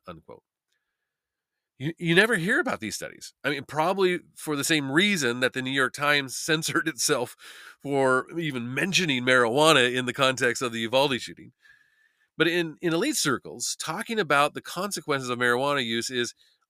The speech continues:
unpopular. Anything that discourages people from smoking more weed is also disfavored. It's almost like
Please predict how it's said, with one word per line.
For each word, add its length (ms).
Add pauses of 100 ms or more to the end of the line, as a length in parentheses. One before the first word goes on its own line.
unpopular. 880 (600)
Anything 760
that 300
discourages 480
people 260
from 180
smoking 760
more 340
weed 360
is 260
also 580
disfavored. 760 (840)
It's 300
almost 360
like 280